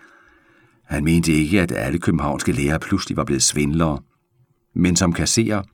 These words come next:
han var da helt enig med alle i, at det, det her skulle ske.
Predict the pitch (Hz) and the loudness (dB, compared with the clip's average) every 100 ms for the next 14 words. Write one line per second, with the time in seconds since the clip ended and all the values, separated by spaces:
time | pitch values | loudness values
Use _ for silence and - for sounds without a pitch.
0 | _ _ - - - - 57 58 60 85 | _ _ -20 -20 -20 -8 -6 -4 -2 -4
1 | 65 62 71 95 80 58 - - 69 82 | -2 -2 0 0 0 -4 -8 -6 -2 0
2 | 76 69 - - - 87 92 90 87 85 | 0 -2 -8 -12 -4 0 2 2 2 0
3 | 65 - - 85 67 | -2 -2 0 -2 -2